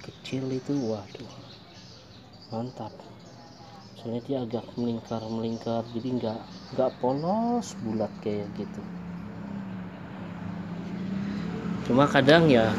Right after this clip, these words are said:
eh, apa, kadang namanya bom-, bonsai itu ya,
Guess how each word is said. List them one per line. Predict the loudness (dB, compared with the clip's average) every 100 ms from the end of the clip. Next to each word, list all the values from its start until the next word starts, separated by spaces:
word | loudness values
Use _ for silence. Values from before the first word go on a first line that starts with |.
| 2 2 2 4 8 10
eh, | 10 10 10
apa, | 8 8 8 8 8 6 4 2 2 2 2 2 2 0 -2 2 6
kadang | 10 10 10 8 6 4 2 -2 -2 4
namanya | 6 8 8 8
bom-, | 8 8 8 8
bonsai | 8 6 8 8 8
itu | 6
ya, | 6 6